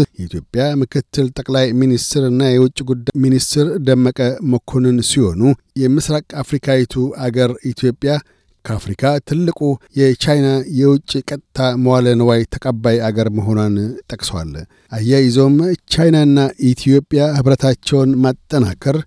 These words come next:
ወዳጃዊ ትብብራቸውን ይበልጡኑ ጥልቅ እንዲሆን ማድረግ፣ ሁለቱም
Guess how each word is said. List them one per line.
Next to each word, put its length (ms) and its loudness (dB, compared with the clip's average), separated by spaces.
ወዳጃዊ 520 -6
ትብብራቸውን 840 0
ይበልጡኑ 540 0
ጥልቅ 380 -6
እንዲሆን 540 2
ማድረግ፣ 400 0
ሁለቱም 600 -4